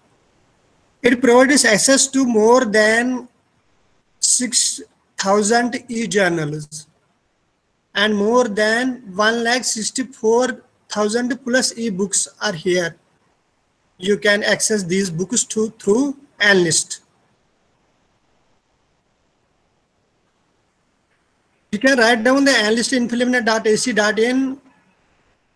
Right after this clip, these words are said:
and enter your username and password. List of e-resources subscribed under the Analyst program will displayed. I will tell you how, step by step, how you cache the website.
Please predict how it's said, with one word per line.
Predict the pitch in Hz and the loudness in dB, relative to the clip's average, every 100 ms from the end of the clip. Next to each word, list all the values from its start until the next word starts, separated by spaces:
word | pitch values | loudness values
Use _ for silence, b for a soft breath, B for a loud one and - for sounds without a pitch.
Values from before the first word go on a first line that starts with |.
| _ _ _ _ _ _ - | _ _ _ _ _ _ -2
and | 214 220 226 | 0 2 0
enter | 214 208 208 240 | 0 0 0 0
your | 233 247 247 | 2 2 2
username | 190 190 185 220 233 240 233 | 2 2 2 0 0 0 0
and | 226 | -2
password. | 220 196 190 240 240 247 - _ | -2 -2 -2 0 2 0 -6 _
List | 185 202 - | -6 -4 0
of | 233 233 _ _ | -2 -4 _ _
e-resources | 226 226 233 226 226 226 - 240 226 - - _ - | -8 -4 0 0 2 2 2 0 -2 -14 -20 _ -10
subscribed | - 175 190 - 220 220 226 | -6 -2 -2 0 2 2 2
under | 214 220 | 2 0
the | 214 | 2
Analyst | 226 214 220 - 214 | 2 2 0 -2 -2
program | 214 214 220 | -2 -2 -2
will | 220 269 - - _ _ _ _ | 0 0 -4 -20 _ _ _ _
displayed. | 160 196 - 202 180 160 151 _ _ _ _ _ _ _ _ _ _ _ _ _ - | -4 -4 0 2 2 0 -10 _ _ _ _ _ _ _ _ _ _ _ _ _ -6
I | 214 | -2
will | 247 | 0
tell | 247 240 | 2 2
you | 269 277 269 | 2 0 -2
how, | - - 208 214 233 247 | -4 -8 -4 -2 0 0
step | 220 220 226 214 | -2 -2 -2 0
by | 240 | 0
step, | 226 190 233 240 | 0 0 -2 -2
how | 208 | -4
you | 208 226 | -2 -2
cache | 220 190 185 | 0 2 2
the | 185 | 0
website. | 226 185 156 175 165 | 0 2 0 -2 -4